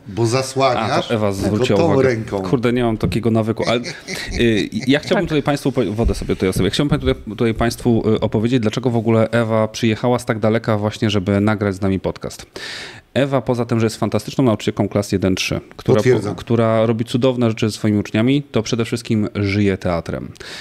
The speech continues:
Speaker 2: I na sam początek możemy polecić jej
Speaker 3: Potwierdzam.
Speaker 2: <laughs> I to jest koniec odcinka. E, na sam początek możemy polecić jej bloga ewa i jej szkolny teatr kropka p l.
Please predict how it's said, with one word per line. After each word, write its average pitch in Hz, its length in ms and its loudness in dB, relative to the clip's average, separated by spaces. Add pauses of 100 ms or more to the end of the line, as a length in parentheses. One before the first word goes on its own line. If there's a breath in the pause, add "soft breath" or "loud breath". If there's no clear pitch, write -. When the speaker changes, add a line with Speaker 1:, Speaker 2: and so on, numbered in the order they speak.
(220 loud breath)
Speaker 2:
I 107 440 4
na 104 120 2
sam 139 200 0
początek 117 460 -2
możemy 104 260 2
polecić 104 380 0
jej - 80 0
Speaker 3:
Potwierdzam. 196 440 2 (260)
Speaker 2:
<laughs> 131 80 2 (540 loud breath)
I 180 100 0
to 139 80 0
jest 135 120 0
koniec 101 280 0
odcinka. 104 400 -2 (340 loud breath)
E, 110 340 2
na 107 220 0
sam 117 200 0
początek 120 320 -2
możemy 110 220 2
polecić 104 400 0
jej 101 200 4
bloga 101 560 2 (100)
ewa 117 320 -2 (100)
i 101 140 -4
jej 95 120 0
szkolny 104 440 0
teatr - 300 -2
kropka - 380 -4
p 85 220 0
l. 120 140 2